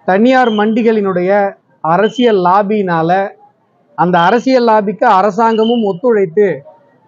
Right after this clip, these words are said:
இங்க வந்து கமிட்டி மூடப்பட்டிருப்பது நெல் விவசாயிகளிடையே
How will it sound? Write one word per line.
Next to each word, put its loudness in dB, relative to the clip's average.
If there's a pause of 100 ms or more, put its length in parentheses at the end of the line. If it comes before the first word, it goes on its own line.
(260)
இங்க -2
வந்து 0
கமிட்டி 0
மூடப்பட்டிருப்பது 0 (180)
நெல் 0
விவசாயிகளிடையே 0